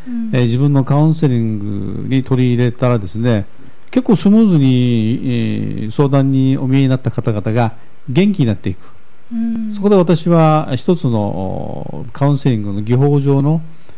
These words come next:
Speaker 2: えー、大事なポイントを、この、発見と言いましょうかね。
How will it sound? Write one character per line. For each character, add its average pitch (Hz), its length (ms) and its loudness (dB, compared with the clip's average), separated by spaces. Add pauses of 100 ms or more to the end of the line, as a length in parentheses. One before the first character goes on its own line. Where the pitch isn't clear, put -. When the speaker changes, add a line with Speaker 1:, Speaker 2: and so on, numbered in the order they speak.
(240)
Speaker 2:
え 107 340 -2
ー、 - 20 -8
大 131 140 2
事 147 120 0
な 147 120 4
ポ 135 220 0
イ 135 80 0
ン 135 80 -4
ト 135 140 0
を、 135 280 0 (140)
こ 104 80 -6
の、 87 720 -8
発 - 260 -2
見 127 200 0
と - 60 -8
言 135 80 0
い - 20 -4
ま 127 60 0
し - 80 -2
ょ 143 40 0
う 117 40 0
か 104 100 -4
ね。 117 180 -2